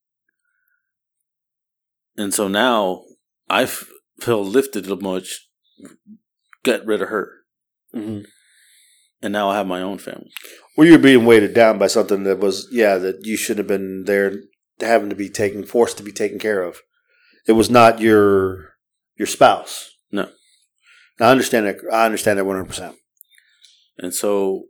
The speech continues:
Speaker 1: like I said, God tests me all the time. And then, yeah, maybe if we call it selfishness, me doing what I was like, I don't think it's selfishness for
Speaker 2: No.
Speaker 1: me to find love.
Speaker 2: No, on my point, me looking at that, I don't consider that to be selfish. It might have been selfish on the other way, in the other end, the way things were working out. And I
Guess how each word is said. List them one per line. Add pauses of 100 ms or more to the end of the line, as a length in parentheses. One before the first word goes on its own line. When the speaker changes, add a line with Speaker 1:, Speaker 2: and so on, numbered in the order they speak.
(240)
Speaker 1:
like
I
said,
God
tests
me
all
the
time.
And
then, (480)
yeah,
maybe
if
we
call
it
selfishness,
me (100)
doing
what
I
was
like,
I
don't
think
it's
selfishness (1080)
for
Speaker 2:
No.
Speaker 1:
me
to
find
love. (400)
Speaker 2:
No,
on
my
point,
me
looking
at
that,
I
don't
consider
that
to
be
selfish.
It
might
have
been
selfish
on
the
other
way,
in
the
other
end,
the
way
things
were
working
out.
And
I